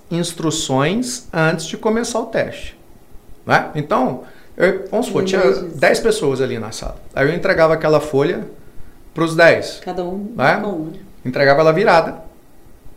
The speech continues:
Speaker 1: virada pra baixo, ia lá pra frente e falava assim: agora vocês podem começar. Aí a pessoa virava, tava a primeira instrução: leia todas as questões antes de começar o teste.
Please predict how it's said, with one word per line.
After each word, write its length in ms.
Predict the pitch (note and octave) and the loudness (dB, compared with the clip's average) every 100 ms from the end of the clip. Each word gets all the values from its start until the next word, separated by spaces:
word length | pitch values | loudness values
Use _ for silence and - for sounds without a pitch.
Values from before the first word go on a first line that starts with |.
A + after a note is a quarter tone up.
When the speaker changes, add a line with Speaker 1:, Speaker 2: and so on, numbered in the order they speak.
| - - - | -20 -20 -20
Speaker 1:
virada 380 | - B2 A2+ G#2+ | -12 -6 -4 -2
pra 100 | D3 | 0
baixo, 400 | D#3 D#3+ - - - - - - - - - - - | 2 0 -2 -10 -18 -20 -20 -20 -20 -20 -20 -20 -6
ia 140 | D#3+ | 0
lá 120 | D3 A#2 | 2 2
pra 120 | - | -2
frente 420 | - E3 A#3 - - - - - | -6 -6 -8 -12 -20 -20 -20 -10
e 60 | C#3+ | -2
falava 240 | D#3+ D#3 | 2 2
assim: 280 | E3 - A#2 - - - - - - - | 0 -6 -8 -10 -20 -20 -20 -20 -18 -10
agora 260 | B2 C3 | 2 2
vocês 260 | C3+ C#3 - | 2 -4 -8
podem 260 | - F3 F3+ | -6 -4 -4
começar. 520 | F#3+ G#3+ - - - - - - - - - | -4 -6 -6 -10 -14 -20 -20 -20 -20 -16 -2
Aí 160 | A#2+ | 0
a 60 | C3 | 2
pessoa 400 | D#3+ D#3 D#3+ E3 | 0 -4 -4 -2
virava, 460 | G3 G#3+ A#3 C4+ D4 | 2 4 2 0 -10
tava 180 | - F3+ | -2 0
a 40 | F#3 | 2
primeira 320 | F3+ F3+ G3 | 0 0 0
instrução: 420 | G#3 A#3 - C3 | -2 -4 -2 2
leia 380 | B2+ C#3 C#3 E3+ | 4 6 4 2
todas 420 | E3+ D3+ D3+ D#3 | 0 0 2 0
as 140 | D#3+ D#3+ | -2 -2
questões 600 | F3+ F3 F3+ F#3 G3+ - | -4 -4 -2 -2 -4 -2
antes 260 | F3 F3+ F#3 | 2 2 0
de 60 | |
começar 380 | G3+ G#3 G#3 G#3 | -4 -2 -2 -4
o 40 | |
teste. 440 | A#3 F3+ G#2 - | -2 -2 -4 -10